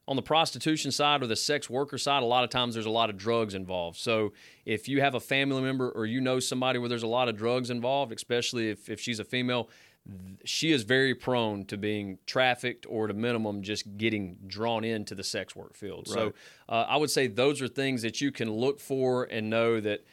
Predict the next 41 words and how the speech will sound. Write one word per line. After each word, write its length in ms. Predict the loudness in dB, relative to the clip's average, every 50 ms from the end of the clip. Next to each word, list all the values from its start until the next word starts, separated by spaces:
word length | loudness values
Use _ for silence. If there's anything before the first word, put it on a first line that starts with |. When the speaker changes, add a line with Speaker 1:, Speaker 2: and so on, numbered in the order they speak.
| -20 -20 -20 _ -10 -4
Speaker 1:
all 140 | -2 0 2
right, 220 | 2 2 2 0 -2
if, 320 | -4 -4 -4 -6 -8 -8
um, 380 | -4 -2 -2 -2 -2 -4 -6 -10 -16 -20 _ _ _ _ _ _ _ _ _
a 80 | -10 -6
buddy 240 | -2 0 2 2 2
of 60 | 2
mine's 260 | 2 2 2 0 0
sister 340 | -2 -2 -2 -4 -4 -4 -4
got 140 | -4 -4 -4
involved 320 | -2 -2 -2 -2 -4 -4
in 60 | -6
drugs, 360 | -4 -4 -2 -2 -2 -2 -4
and 80 | -6 -6
that's, 280 | -6 -6 -6 -6 -8 -6
that's 280 | -4 -4 -4 -4 -4
where 140 | -6 -6 -6
she 160 | -6 -6 -6
wound 240 | -4 -4 -4 -4 -4
up 100 | -6 -4
going. 280 | -2 -2 0 -2 -2 -6
She 140 | -6 -6
wound 320 | -4 -2 0 0 0 0 -2
up 120 | -4 -4
going 240 | -2 -2 0 0 0
into 240 | 0 0 -2 -2 -4
the 80 | -6
sex 320 | -4 -2 0 0 0 -2 -4
work 220 | -6 -6 -6 -6
field, 340 | -4 -2 0 2 2 2 0
sex 300 | -2 0 0 0 0 -2
traffic 280 | -2 -2 0 0 -2 -4
field. 220 | -4 -4 -4 -2
She 140 | -4 -6 -8
was 100 | -8 -6
trafficked, 420 | -2 2 4 4 2 2 -2 -12
and 80 | -12 -10
she 100 | -8 -6
was 100 | -2 0
actually 300 | 0 0 0 -2 -6 -6
killed, 400 | 0 0 0 0 0 -4 -10